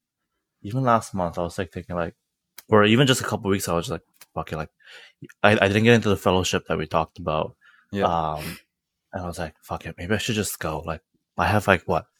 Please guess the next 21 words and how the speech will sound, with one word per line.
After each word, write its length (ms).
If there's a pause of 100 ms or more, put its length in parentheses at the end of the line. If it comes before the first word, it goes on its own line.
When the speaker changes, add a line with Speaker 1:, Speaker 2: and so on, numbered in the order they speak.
(220)
Speaker 1:
like, 100
six, 300
seven 220
thousand 280
dollars? 440 (340)
Maybe 180
I'll 80
just, 220
like, 300
have 180
enough 300
rent 240
for 160
three 240
months. 340 (340)
I'll 220
live 240
off, 160
like, 120
food 280
scraps, 480